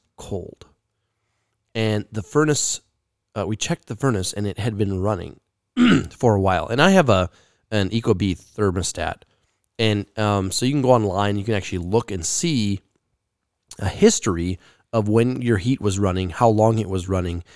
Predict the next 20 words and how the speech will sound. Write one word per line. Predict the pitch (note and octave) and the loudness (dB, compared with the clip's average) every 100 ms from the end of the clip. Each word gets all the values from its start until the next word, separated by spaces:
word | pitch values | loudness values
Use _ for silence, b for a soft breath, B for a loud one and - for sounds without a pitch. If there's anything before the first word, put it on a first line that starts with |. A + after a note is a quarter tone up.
| b b | b b
and | B2+ B2 A2+ | -2 0 2
what | A#2+ A#2 | 2 2
the | G2+ | -4
temperature | - C#3 C3+ - F2+ | -2 -2 -2 -6 -4
was | F2 F2 E2+ E2+ - _ _ _ | -2 0 -2 -4 -8 _ _ _
of | A2 | -6
the | F#2 | -4
house | E2+ A2 F#2+ F2 F#2 | -2 2 2 0 -6
at | |
the | F2+ | -8
time, | - C#3 G#2+ F2 D#2+ _ _ _ - | -2 2 2 0 -8 _ _ _ -6
um, | G2 F#2 | -2 0
and | F#2 | -2
what | F#2+ F#2+ | -2 -4
the | |
temperature | G2 F#2+ F2 F#2 | -4 -4 -4 -4
was | E2 | -2
set | - G#2 | -2 -2
to. | - - _ _ _ _ A#3 | -6 -12 _ _ _ _ 0
<clears throat> | C4+ A#2+ G2 | 4 4 2